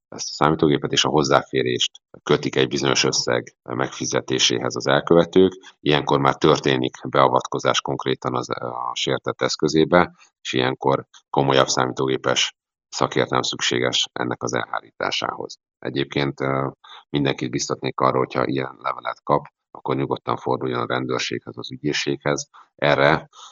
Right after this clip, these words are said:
szakosodott kollégák állnak rendelkezésre mind a két szervnél. Működik az úgynevezett cybercrime, kiberbűncselekmény elleni hálózat is, tehát erre külön megfelelő szakképzettséggel felvértezett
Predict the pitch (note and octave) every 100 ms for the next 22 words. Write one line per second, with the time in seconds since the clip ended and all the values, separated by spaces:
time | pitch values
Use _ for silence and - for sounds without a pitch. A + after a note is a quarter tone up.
0 | - - - D2+ - C2 C2 - C2 B1+
1 | B1 A#1+ B1 B1 B1+ B1+ B1 A#1+ A#2+ A#1+
2 | - B1 B1+ B1 - A1 - C2 C#2 D2+
3 | D#2 D2+ D2+ - - _ C#2+ - C2+ B1+
4 | - - - C2+ C2 B1+ B1+ - _ -
5 | C2+ C#2 C2+ C2 - C#2 C2 B1 - -
6 | D2+ C2 C2 B1 C2 - B1+ B1+ - B1+
7 | B1+ A#1 _ C2+ C#2 C2+ C2 C2 - _
8 | - C2+ D2 D#2+ D#2 E2 D#2 D#2+ - C2
9 | C2 B1+ C2 - C2 C2 B1+ - _ -
10 | B1+ C2 - B1+ B1 B1+ B1+ - _ _
11 | - C2 - C2+ A#1+ B1 - C2 B1 A#1+
12 | - B1 A#1 B1 - C2 A#1+